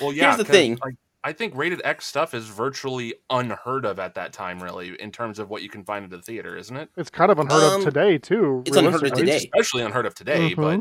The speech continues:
Speaker 1: but
Speaker 2: Um, but that's essentially rated X. Usually, be, um, we have a new term for it now, which is unrated.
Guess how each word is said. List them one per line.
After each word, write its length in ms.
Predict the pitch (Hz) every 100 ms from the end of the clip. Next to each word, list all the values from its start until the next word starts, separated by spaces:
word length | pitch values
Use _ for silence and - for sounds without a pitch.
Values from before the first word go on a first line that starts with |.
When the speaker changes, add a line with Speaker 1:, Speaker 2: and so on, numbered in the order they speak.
| -
Speaker 1:
but 100 | 175 - _ _ - - _ - - _ 165
Speaker 2:
Um, 400 | 170 170 175 -
but 160 | 151 -
that's 220 | 156 -
essentially 460 | 151 180 180 175 117
rated 320 | 156 185 -
X. 240 | 156 156 -
Usually, 340 | 147 151 147
be, 360 | 127 127 127 - 156
um, 340 | 127 110 101
we 120 | 117 147
have 100 | 135
a 40 |
new 160 | 147 190
term 280 | - 98
for 160 | 95 101
it 80 | 87
now, 180 | 95 95
which 160 | 95
is 120 | 98 -
unrated. 460 | 151 139 90 73